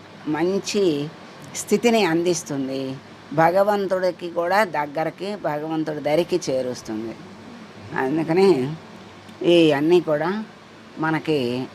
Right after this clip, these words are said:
పాఠాలు. నీతి అదే నేను ఇందాక మళ్ళీ, మళ్ళీ చెప్పుకున్నాం. "నా వల్లే" అనే అహంకారంతో ఉన్నవాళ్ళు పతనం చెందుతారు,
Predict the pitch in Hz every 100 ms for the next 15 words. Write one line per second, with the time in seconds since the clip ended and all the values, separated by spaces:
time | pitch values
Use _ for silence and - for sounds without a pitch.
0 | - 147 117 143 165 165 143 101 - -
1 | - - - 147 175 185 180 208 - -
2 | - - - - 156 151 170 196 196 202
3 | 151 180 196 - - - - - 131 131
4 | 196 226 208 180 170 160 143 131 143 165
5 | 175 165 147 175 185 156 160 175 156 139
6 | 160 190 180 170 170 180 160 123 107 -
7 | - - - 147 165 196 214 214 214 214
8 | 202 196 190 160 175 185 170 180 180 180
9 | 170 175 165 160 165 170 175 180 233 311
10 | 311 - - - - - - - 147 143
11 | 185 190 185 170 156 151 156 151 165 214
12 | 185